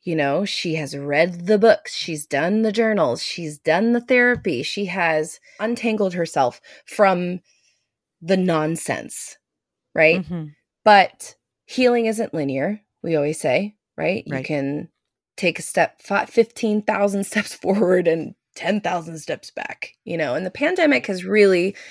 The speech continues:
Speaker 1: shaken up a lot of people. I said to her, "You know why it's hard for you?"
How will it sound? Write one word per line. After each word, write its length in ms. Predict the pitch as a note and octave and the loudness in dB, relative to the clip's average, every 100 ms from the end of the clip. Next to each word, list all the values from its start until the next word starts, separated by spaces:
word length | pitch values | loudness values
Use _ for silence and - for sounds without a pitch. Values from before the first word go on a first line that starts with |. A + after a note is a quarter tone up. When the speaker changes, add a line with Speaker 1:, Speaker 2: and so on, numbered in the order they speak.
| - | -16
Speaker 1:
shaken 400 | - F3+ E3 D#3+ | 0 2 4 2
up 120 | C3+ | 2
a 20 | D3 | 2
lot 200 | A#2+ - | 0 -2
of 60 | |
people. 480 | - - C3+ A2 F#3+ - - | -8 -8 -6 -6 -8 -16 -2
I 100 | G#3 | 0
said 200 | A3+ A3+ | 2 2
to 80 | B3+ | 0
her, 360 | G#3 F#3+ F3 F#3+ - - - - _ _ _ - | 4 6 6 2 -10 -20 -20 -20 _ _ _ 4
"You 140 | A#3 | 8
know 160 | C#4+ D#4+ | 10 8
why 240 | E4 E4 | 6 6
it's 160 | D#4 - | 6 2
hard 320 | G3 F3+ F#3+ | 2 2 2
for 120 | A3 | 0
you?" 360 | G3+ G3 G3+ | 2 2 2